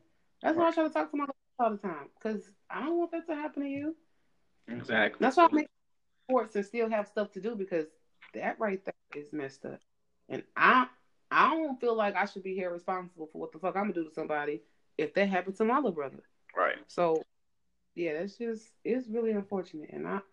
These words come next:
Speaker 1: I hate when people bring it up.
Speaker 2: You know, the reason I brought it up because that goes into my next topic. 'Cause when I went, like I said, you guys can go up there. I got an interview. I got a thirty-minute interview with his mom. Me and my cameraman and my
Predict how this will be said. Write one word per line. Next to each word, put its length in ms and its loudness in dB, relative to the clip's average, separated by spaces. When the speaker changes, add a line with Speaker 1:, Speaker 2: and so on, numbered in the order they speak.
Speaker 1:
I 120 -6
hate 200 0
when 100 0
people 180 0
bring 220 0
it 80 -6
up. 140 -6
Speaker 2:
You 100 0
know, 200 2
the 120 8
reason 280 12
I 120 12
brought 280 12
it 100 12
up 140 12
because 420 8
that 140 8
goes 280 8
into 260 -4
my 160 2
next 260 4
topic. 420 8
'Cause 160 0
when 160 6
I 120 12
went, 380 6
like 120 6
I 60 8
said, 300 10
you 120 6
guys 360 12
can 140 -10
go 160 12
up 180 12
there. 280 12
I 120 12
got 200 12
an 120 8
interview. 640 2
I 80 8
got 160 10
a 140 -4
thirty-minute 560 8
interview 440 0
with 100 -4
his 200 -2
mom. 500 10
Me 180 6
and 100 8
my 120 12
cameraman 720 8
and 100 6
my 120 8